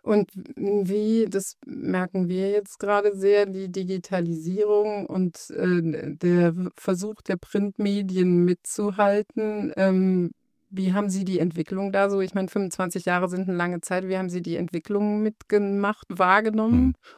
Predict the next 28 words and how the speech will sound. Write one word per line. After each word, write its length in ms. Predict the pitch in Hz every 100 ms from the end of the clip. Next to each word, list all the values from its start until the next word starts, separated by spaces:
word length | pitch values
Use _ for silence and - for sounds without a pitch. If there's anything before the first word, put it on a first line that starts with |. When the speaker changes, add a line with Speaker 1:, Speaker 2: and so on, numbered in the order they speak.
| -
Speaker 2:
Als 200 | 92 -
ich, 240 | 104 -
äh, 200 | 127 98
auf 120 | 95
der 120 | - 110
Pressestelle 580 | 101 - 104 113 98
anfing, 480 | 107 110 - 104 98
haben 280 | 98 92 104
wir, 500 | 104 92 87 85 90 _ _ _ _ _ _
äh, 300 | - 92 87 85 - _ _ -
den 140 | 98 90
Erhalt 400 | - 92 110 -
eines 260 | 104 104
Faxgerätes 760 | - 120 - 107 104 - 101 -
gefeiert. 600 | - - - 87 - - _ - - -
Ne? 220 | 98 117 - _ _ _ _
<laughs> 460 | _ - _ _ -
Das 80 |
weiß 320 | 160 165 175 -
ich 160 | -
noch. 240 | 120 90 76
Doch, 260 | 175 196 - _ _ _ -
das 160 | 120 120
war 60 |
eine 120 | 135
Sensation, 760 | 131 160 147 135 - 196 190 120
ein 40 |
Faxgerät. 840 | - 170 - - 117 104 90 87